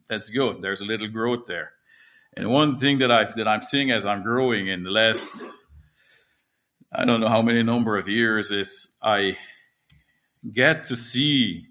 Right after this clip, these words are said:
the extreme importance of our roles as a man and a wife. And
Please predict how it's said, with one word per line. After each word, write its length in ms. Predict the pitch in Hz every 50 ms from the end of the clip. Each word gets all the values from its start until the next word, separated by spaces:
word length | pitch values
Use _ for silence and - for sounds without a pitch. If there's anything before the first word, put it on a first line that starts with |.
| _ _
the 240 | - 113 107 113 113
extreme 640 | - 107 - - - - - 120 123 135 151 160 123
importance 880 | 127 117 - - - 113 127 127 110 92 87 82 78 - - - - - _ _ _ _ _ _ _ _ _ _ _ _ _ _ _ _ _
of 160 | - 110 101
our 180 | 101 92 95 92
roles 760 | 98 107 117 120 123 113 101 92 85 80 - - - - - _ _ _ _ _ -
as 200 | - 98 95 101
a 60 | 95
man 580 | 95 101 107 117 123 131 127 123 123 123 117 113
and 120 | 104 101
a 60 | 95
wife. 600 | 92 92 95 98 98 95 87 78 - - - - _ _ _ _ _ _ _ _ _ _ _ _ _ _ _ _ _ _ _ _ _ _ _ _ _ _ _ _ _ _ _ _ _ _ _ _ _ _ _ _ _ _ _ _ _ _ _ _ _ _ _ -
And 580 | 113 110 107 104 98 95 90 85 82 78 -